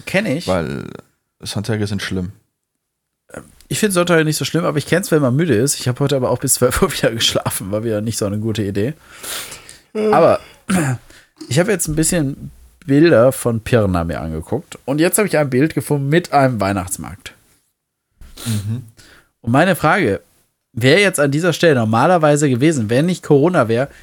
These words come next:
Speaker 1: „Christoph, gibt es <laughs> Weihnachtsmärkte in Spanien?“ Die Frage stell ich dir jetzt gern trotzdem, aber ich weiß nicht, ob du, ob du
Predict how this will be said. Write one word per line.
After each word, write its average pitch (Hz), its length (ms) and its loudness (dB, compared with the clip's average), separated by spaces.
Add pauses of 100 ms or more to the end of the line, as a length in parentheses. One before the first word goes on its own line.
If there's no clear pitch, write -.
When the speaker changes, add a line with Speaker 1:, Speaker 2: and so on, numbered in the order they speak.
(120)
Speaker 1:
„Christoph, - 460 -4 (220)
gibt - 200 -4
es - 200 0
<laughs> - 0 -
Weihnachtsmärkte - 960 0
in 120 160 0
Spanien?“ 131 580 0 (600)
Die 117 60 -6
Frage 143 440 2 (100)
stell 143 300 2
ich 233 140 -2
dir 160 100 0
jetzt 147 200 0
gern 127 220 2
trotzdem, 131 520 -2
aber 123 160 -2
ich 117 100 -2
weiß 139 160 4
nicht, 165 140 -4
ob 127 100 -6
du, 143 180 2
ob 131 140 -4
du 139 240 0